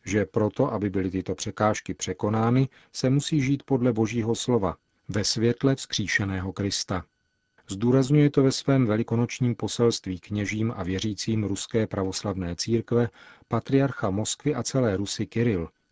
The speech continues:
Katolické a pravoslavné Velikonoce letos připadly na stejné datum.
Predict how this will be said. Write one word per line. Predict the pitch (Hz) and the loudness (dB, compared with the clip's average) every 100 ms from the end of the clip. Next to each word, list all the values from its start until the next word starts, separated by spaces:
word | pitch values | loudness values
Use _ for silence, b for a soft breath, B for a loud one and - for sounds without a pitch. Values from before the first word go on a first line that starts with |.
| _ B B B | _ B B B
Katolické | - 107 120 120 - - 127 | -8 -2 2 2 0 0 0
a | - | 0
pravoslavné | - 101 98 - 110 101 92 | -2 -2 -2 -2 -2 -2 -2
Velikonoce | 98 110 - 123 123 - 120 | -2 -2 0 0 0 0 0
letos | 104 - - | 0 -2 -6
připadly | - 104 - 104 101 107 | -6 -8 -4 -2 0 0
na | 101 | -2
stejné | - 104 98 101 | -2 -2 0 0
datum. | 101 107 101 85 | 0 -2 -2 -4